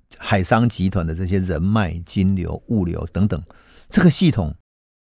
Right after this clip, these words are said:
就是等于是从一六，呃，三三年左右哈，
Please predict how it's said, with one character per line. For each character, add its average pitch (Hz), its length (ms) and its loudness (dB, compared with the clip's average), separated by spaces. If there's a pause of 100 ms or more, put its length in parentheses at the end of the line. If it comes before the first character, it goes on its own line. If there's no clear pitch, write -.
(300)
就 170 100 4
是 156 80 2
等 110 200 4
于 127 80 4
是 147 120 -2
从 123 280 0
一 135 560 2
六， 120 600 2 (680)
呃， 101 260 2
三 135 220 6
三 131 200 4
年 92 200 2
左 82 180 -2
右 90 240 0
哈， 87 220 -2